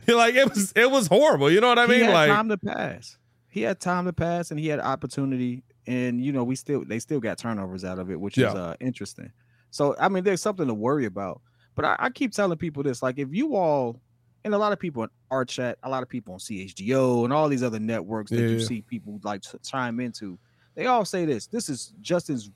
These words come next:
Speaker 2: first real, real shot." Well, if this is his first real shot, then expect him to make some mistakes and to let him make those mistakes.
Speaker 1: Yeah.
Speaker 2: Like, let him go out there and throw that, man, maybe he shouldn't have thrown it. Like, let him get that out because he,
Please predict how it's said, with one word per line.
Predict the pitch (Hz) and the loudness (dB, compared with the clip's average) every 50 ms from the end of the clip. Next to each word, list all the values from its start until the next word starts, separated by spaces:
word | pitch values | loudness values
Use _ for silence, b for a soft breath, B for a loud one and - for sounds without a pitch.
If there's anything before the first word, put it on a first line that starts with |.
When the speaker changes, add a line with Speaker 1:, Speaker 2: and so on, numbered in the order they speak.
| _ | _
Speaker 2:
first | - 240 226 147 110 113 | 2 2 4 2 0 -2
real, | 127 190 233 226 196 | -2 2 4 4 4
real | 175 196 208 180 147 | 6 4 4 2 2
shot." | - - 202 180 143 92 - - _ | 0 -2 -2 -2 -2 -4 -6 -10 _
Well, | 123 135 | -12 -12
if | 135 - | -8 -8
this | 254 240 - | -8 -8 -8
is | 220 - | -8 -8
his | - 196 - | -8 -10 -8
first | - 202 202 180 170 | -6 -6 -6 -4 -4
real | 190 175 165 | -4 -4 -4
shot, | - - 214 185 | -2 -4 -6 -4
then | 165 160 | -4 -4
expect | 151 143 - - - - 208 196 - - | -6 -6 -8 -10 -8 -8 -8 -8 -8 -10
him | 165 | -10
to | 156 | -6
make | 147 160 156 156 | -6 -6 -6 -6
some | - 135 | -8 -8
mistakes | 120 120 - - 185 180 139 - - | -8 -8 -6 -6 -6 -6 -6 -8 -8
and | - 135 | -6 -6
to | 131 | -2
let | 131 151 185 - | -2 -2 -2 -4
him | - 151 147 139 | -6 -8 -8 -6
make | 143 190 - - | -6 -6 -6 -6
those | - 123 120 113 | -6 -6 -6 -6
mistakes. | 113 113 - - 104 - 143 - | -10 -12 -10 -8 -8 -8 -6 -2
Speaker 1:
Yeah. | - 123 113 101 - _ _ _ _ _ _ _ _ _ _ _ - | 0 0 0 0 -4 _ _ _ _ _ _ _ _ _ _ _ -4
Speaker 2:
Like, | 143 156 - | -4 -2 0
let | 127 147 220 277 | 2 2 4 4
him | 285 311 277 220 | 4 2 4 4
go | 220 226 233 | 4 6 6
out | 214 196 185 - - | 6 4 4 2 0
there | 180 175 165 156 151 147 151 _ _ _ _ _ | -2 0 2 2 0 0 -4 _ _ _ _ _
and | 139 151 143 127 | -2 -2 -2 -2
throw | - 151 180 202 202 170 | -2 0 2 2 2 2
that, | 156 151 139 - - - | 2 0 0 -2 -6 -8
man, | 135 147 147 131 113 107 | -6 -6 -6 -6 -6 -4
maybe | 117 135 151 156 139 135 | -4 -4 -4 -4 -4 -6
he | 131 127 | -6 -6
shouldn't | - - 156 139 120 | -4 -4 -4 -4 -4
have | 110 - | -6 -4
thrown | 139 143 139 135 120 | -2 0 0 0 -2
it. | - | -2
Like, | 139 147 - - | -4 -4 -4 -6
let | 113 147 185 233 220 | -2 -2 0 0 0
him | 233 202 170 | -2 -2 -2
get | 160 190 180 - | -4 -6 -4 -2
that | 165 165 160 | -2 -2 0
out | 190 214 190 - - | 0 -2 -2 -4 -6
because | 120 135 123 - 147 139 135 131 123 - - - _ | -8 -8 -4 -4 -2 -2 -2 -4 -6 -10 -14 -14 _
he, | _ - - 170 147 - | _ -12 -10 -10 -10 -12